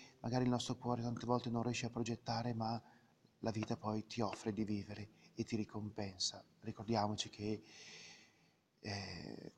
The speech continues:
Giuseppe ha accolto un figlio non suo. Probabilmente lo ha fatto perché da buon lavoratore è capace, ecco, di trasformare, di operare per il bene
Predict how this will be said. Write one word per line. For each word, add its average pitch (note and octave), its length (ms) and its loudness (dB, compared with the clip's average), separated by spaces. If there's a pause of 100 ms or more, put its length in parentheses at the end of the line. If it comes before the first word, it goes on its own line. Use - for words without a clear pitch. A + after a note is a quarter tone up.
(760)
Giuseppe A#2+ 460 2
ha A2 60 2
accolto A2 440 4
un A2 80 0
figlio G#2 340 2
non G#2+ 280 6
suo. - 560 -2 (2250)
Probabilmente A2+ 540 6
lo A2+ 80 6
ha A2+ 40 2
fatto G#2+ 360 2
perché A2 260 -4
da G#2 140 0
buon A2 240 4
lavoratore A2+ 720 4
è - 20 0
capace, A2+ 540 0
ecco, A2 240 -2
di A2 360 2 (1160)
trasformare, A2+ 640 2
di A2+ 100 4
operare A2 460 2
per A2 200 0
il G#2+ 180 0
bene G#2 560 -2